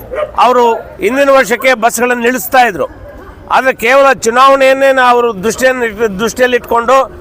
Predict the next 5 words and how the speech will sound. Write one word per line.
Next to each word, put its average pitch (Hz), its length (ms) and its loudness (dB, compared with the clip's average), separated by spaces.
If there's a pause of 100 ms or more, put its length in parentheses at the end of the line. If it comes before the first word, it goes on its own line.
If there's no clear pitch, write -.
(220)
ಬಸ್ಗಳನ್ನು 233 480 0
ಹಾಕಲಿಲ್ಲ. 247 360 0 (640)
ನಮ್ಮ 226 200 0
ತಾಲೂಕಿನ 247 520 0
ಜನತೆ 240 640 -2